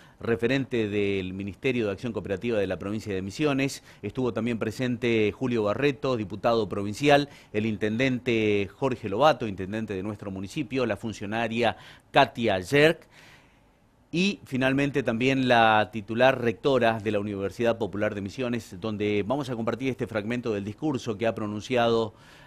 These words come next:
la funcionaria universitaria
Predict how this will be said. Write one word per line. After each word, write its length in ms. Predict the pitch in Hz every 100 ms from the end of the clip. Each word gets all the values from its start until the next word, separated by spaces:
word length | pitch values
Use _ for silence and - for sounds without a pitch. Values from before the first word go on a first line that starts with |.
| -
la 840 | 101 107 104 98 98 92 90 92 -
funcionaria 720 | - 110 110 113 120 120 110
universitaria 880 | 104 107 104 101 110 135 135 147 143